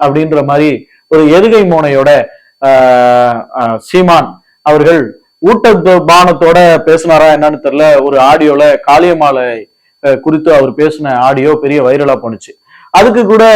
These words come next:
காளியம்மாள் அவர்கள் ஒரு பேட்டியில வந்து பாத்தீங்கன்னா, ஆஹ், அவரு எதுக்கு அப்படி பேசினாரு என்னன்னு தெரியல, நான் ரியாக்ட் பண்ணல, அண்ணன் எந்த சூழல்ல பேசினாருன்னு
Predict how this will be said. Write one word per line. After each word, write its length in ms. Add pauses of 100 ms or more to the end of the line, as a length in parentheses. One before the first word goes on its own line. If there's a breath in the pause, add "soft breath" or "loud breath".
(320)
காளியம்மாள் 500
அவர்கள் 220
ஒரு 200
பேட்டியில 460
வந்து 100
பாத்தீங்கன்னா, 760 (340)
ஆஹ், 680
அவரு 380
எதுக்கு 280
அப்படி 200
பேசினாரு 480
என்னன்னு 420
தெரியல, 320
நான் 180
ரியாக்ட் 300
பண்ணல, 340 (300 soft breath)
அண்ணன் 240
எந்த 300
சூழல்ல 280 (100)
பேசினாருன்னு 680